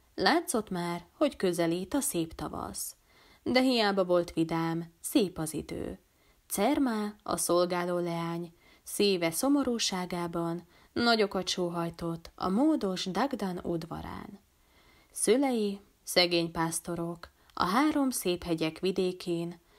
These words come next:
lányukat a városba küldték Dagdanékhoz szolgálni. Gondolták, talán jobb sora lesz ott. Ennek immár három esztendeje.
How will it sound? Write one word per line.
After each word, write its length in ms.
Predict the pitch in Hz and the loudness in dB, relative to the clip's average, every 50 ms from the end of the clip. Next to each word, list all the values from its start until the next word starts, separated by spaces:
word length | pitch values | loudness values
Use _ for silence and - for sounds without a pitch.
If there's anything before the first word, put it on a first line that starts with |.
| - _ _ | -20 _ _
lányukat 680 | - 170 165 165 160 165 170 170 170 - 208 214 208 - | 2 4 4 4 4 2 0 -2 -2 -2 -4 -4 -4 -2
a 120 | - 294 285 | -2 0 2
városba 520 | 311 302 294 269 226 190 170 170 175 165 | 2 2 2 0 0 -2 -2 -4 -4 -4
küldték 560 | 165 - 165 160 160 160 - 185 180 185 190 | 0 2 2 2 2 0 -2 -2 -2 -2 -2
Dagdanékhoz 920 | 202 254 240 202 185 165 160 160 165 165 175 175 - - 233 220 208 - - - | -2 -2 -2 -2 -2 -2 -2 -2 0 -2 -2 -4 -6 -6 -6 -6 -6 -8 -10 -8
szolgálni. 840 | - - - 190 165 165 156 160 160 156 156 165 170 170 175 - - _ _ _ _ - - - _ _ | -4 0 2 2 2 2 0 -2 -4 -4 -4 -4 -4 -6 -6 -10 -14 _ _ _ _ -20 -20 -20 _ _
Gondolták, 920 | 320 311 320 320 294 269 262 233 226 214 - 196 185 180 180 180 - - _ _ _ _ _ | 2 4 6 6 6 4 2 2 0 -2 -2 -4 -2 -2 -4 -6 -8 -14 _ _ _ _ _
talán 340 | - 349 320 285 269 254 247 | 4 6 6 6 6 4 4
jobb 160 | 233 196 180 | 2 2 0
sora 320 | - - - 170 160 156 | -2 -2 -2 0 0 2
lesz 320 | 156 156 156 156 - - - | 0 0 -2 -2 -4 -6 -6
ott. 400 | - - - - - _ - - _ _ _ _ _ _ _ _ _ _ _ | -6 -8 -8 -10 -14 _ -20 -20 _ _ _ _ _ _ _ _ _ _ _
Ennek 460 | _ - - 247 320 339 330 311 262 - | _ 2 4 4 6 6 4 4 2 0
immár 480 | - 190 190 185 175 175 170 165 160 | 0 0 0 0 0 0 0 0 -2
három 420 | - - 190 240 302 320 277 220 175 | -2 0 0 2 2 2 2 0 -2
esztendeje. 880 | 165 165 - - - 165 151 156 156 165 165 - - - - 208 - | -2 -2 -4 -6 -6 -6 -8 -6 -6 -8 -6 -6 -8 -8 -8 -10 -12